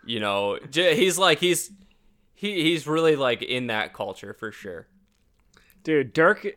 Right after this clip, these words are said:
Speaker 2: he used to have the freaking chains. You ever seen
Speaker 1: Yeah.
Speaker 2: him, like, back in the day?
Speaker 1: Dude,
Speaker 2: He was
Speaker 1: that's
Speaker 2: just
Speaker 1: what I'm saying.
Speaker 2: Yeah, he's assimilating.
Speaker 1: Yeah, he, he's fully assimilated.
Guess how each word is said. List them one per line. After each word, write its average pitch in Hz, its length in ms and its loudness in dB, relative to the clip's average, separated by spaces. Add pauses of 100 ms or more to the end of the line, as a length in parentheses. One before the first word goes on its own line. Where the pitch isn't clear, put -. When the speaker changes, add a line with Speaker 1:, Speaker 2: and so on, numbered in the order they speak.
Speaker 2:
he 180 100 -6
used 214 200 0
to 311 80 6
have 269 200 4
the 190 60 2
freaking 165 340 0
chains. 190 720 0 (300)
You 180 100 2
ever 226 80 6
seen 240 200 0
Speaker 1:
Yeah. 254 180 8
Speaker 2:
him, 120 60 8
like, 185 140 2
back 165 220 4
in 196 80 0
the 185 80 0
day? 151 380 4 (720)
Speaker 1:
Dude, 220 200 8
Speaker 2:
He 185 100 8
was 226 140 2
Speaker 1:
that's 143 100 6
Speaker 2:
just 190 100 2
Speaker 1:
what 254 80 6
I'm 233 80 4
saying. 151 420 4 (460)
Speaker 2:
Yeah, 139 320 4
he's 151 160 2
assimilating. 147 680 0 (1300)
Speaker 1:
Yeah, 127 240 4
he, 135 160 -4
he's 147 280 -2
fully 160 300 0
assimilated. 113 680 0